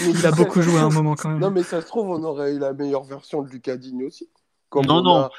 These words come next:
Speaker 1: comme
Speaker 3: Il y a
Speaker 1: on
Speaker 3: eu
Speaker 1: a eu la, comme on est en train d'avoir la,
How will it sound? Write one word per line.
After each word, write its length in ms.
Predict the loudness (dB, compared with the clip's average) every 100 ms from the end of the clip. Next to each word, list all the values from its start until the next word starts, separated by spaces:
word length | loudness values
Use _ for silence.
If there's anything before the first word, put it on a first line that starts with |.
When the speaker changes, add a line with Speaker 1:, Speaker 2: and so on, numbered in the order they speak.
| -20 -4
Speaker 1:
comme 140 | 4
Speaker 3:
Il 60 | 6
y 40 |
a 20 | 6
Speaker 1:
on 40 |
Speaker 3:
eu 60 | 4
Speaker 1:
a 60 |
eu 60 | 0
la, 260 | -2 -4 -6
comme 240 | -6 -4
on 120 | -4
est 40 | -4
en 100 | -8
train 220 | -10 -8
d'avoir 420 | -8 -8 -8 -10
la, 240 | -12 -18